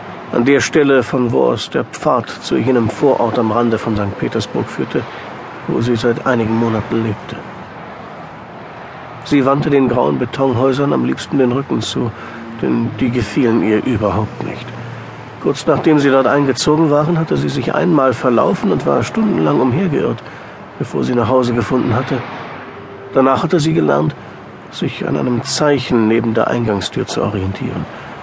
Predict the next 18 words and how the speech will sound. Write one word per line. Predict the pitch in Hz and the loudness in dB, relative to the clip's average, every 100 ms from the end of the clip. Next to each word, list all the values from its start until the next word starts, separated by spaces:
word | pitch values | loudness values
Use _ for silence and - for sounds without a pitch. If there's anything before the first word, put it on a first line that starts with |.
| - - - | -16 -14 -6
Dort, | - 113 98 | 0 0 2
wo | 117 | 2
der | 107 | 2
Putz | 101 - - | 0 -4 -6
abgebröckelt | - 123 - 110 101 - 107 117 | -4 -4 -4 -2 -4 -2 -4 -2
war, | 120 113 101 | 0 2 2
sah | 98 127 127 | 0 -2 -2
die | 123 | -2
Mauer | 113 113 113 104 | 2 4 4 2
aus | - 120 104 - | 2 0 -2 -2
wie | 123 | -2
ein | - 117 104 | 0 0 0
Hundekopf. | 98 180 147 - - 101 - - - - - - - - - - - - | 0 0 0 -4 -10 -10 -10 -12 -12 -12 -10 -10 -10 -10 -10 -10 -10 -4
Das | 127 120 - | -2 -2 -2
war | 135 | -2
das | 151 - | -2 -4
richtige | 117 - - - - | -6 -6 -6 -6 -6
Haus. | - | -8